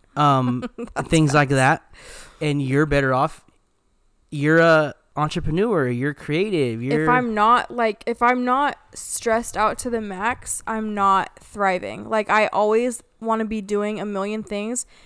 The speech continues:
Speaker 2: And Anthony's right. Even when I was a stay-at-home mom, I was trying to do all this and be a mom, and I was failing. I was failing miserably.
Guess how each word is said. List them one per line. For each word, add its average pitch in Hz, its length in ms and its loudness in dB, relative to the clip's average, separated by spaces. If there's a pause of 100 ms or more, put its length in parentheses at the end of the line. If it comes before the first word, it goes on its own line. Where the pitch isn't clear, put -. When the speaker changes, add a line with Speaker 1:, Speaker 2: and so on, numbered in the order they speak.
(200)
Speaker 2:
And 233 160 -2
Anthony's 240 380 -4
right. 269 120 2
Even 277 240 -4
when 294 100 -2
I 294 60 2
was 285 80 0
a 254 60 -6
stay-at-home 262 420 -2
mom, 220 260 2
I 233 140 4
was 269 180 -2
trying 220 440 -4
to 226 100 -10
do 240 240 -2
all 214 180 4
this 220 280 -2
and 202 280 -6
be 233 240 -4 (320)
a 226 80 0
mom, 214 540 0 (460)
and 220 100 -2
I 226 80 4
was 233 220 0
failing. 202 760 -2 (1600)
I 220 140 4
was 269 240 0
failing 233 480 0 (140)
miserably. 202 1040 -2